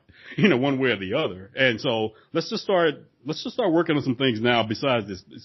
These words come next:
So I even tell them just by, just their breathing. I said, "Even if you have shortness of breath, that affects the way you shoot. That affects the way you, you know, you even tussle with someone, have hand-to-hand combat with someone." I said, "If you, especially when you throw in adrenaline and panic,"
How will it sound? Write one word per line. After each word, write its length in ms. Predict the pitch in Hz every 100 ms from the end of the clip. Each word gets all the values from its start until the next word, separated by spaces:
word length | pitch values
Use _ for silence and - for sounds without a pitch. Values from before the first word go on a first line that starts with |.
| - - -
So 100 | -
I 100 | 185
even 160 | 220 165
tell 120 | 165
them 80 | 135
just 180 | 135 127
by, 200 | 113 127
just 240 | 131 165
their 100 | 139
breathing. 480 | 101 98 156 98 95
I 60 |
said, 260 | 117 113 104 - - _ -
"Even 200 | 208 277
if 80 | 185
you 100 | 160
have 100 | -
shortness 380 | 170 147 131
of 120 | 107 90
breath, 240 | 147 117
that 140 | 147
affects 340 | 143 - 151 -
the 80 | 113
way 140 | 123
you 160 | 104 95
shoot. 460 | - 120 - - - _ - -
That 140 | 165
affects 220 | 156 131
the 60 | 123
way 140 | 123
you, 260 | 110 113 117 107 - -
you 240 | 131 147
know, 140 | 135 104
you 260 | 110 135 123 _ _ _
even 260 | 175 156 143
tussle 320 | - 180 139
with 120 | 110 101
someone, 300 | 107 110 101
have 260 | 117 107 - - 160
hand-to-hand 440 | 151 123 156 135
combat 340 | 117 90 92
with 100 | 90
someone." 460 | - 92 85 80 78 - - -
I 80 |
said, 140 | 127 117
"If 100 | 98
you, 240 | 151 147
especially 420 | 127 - 240 185 131
when 80 |
you 40 | 120
throw 140 | 117
in 80 | 110
adrenaline 400 | 92 117 117 92
and 100 | 78
panic," 500 | - 175 113 98 -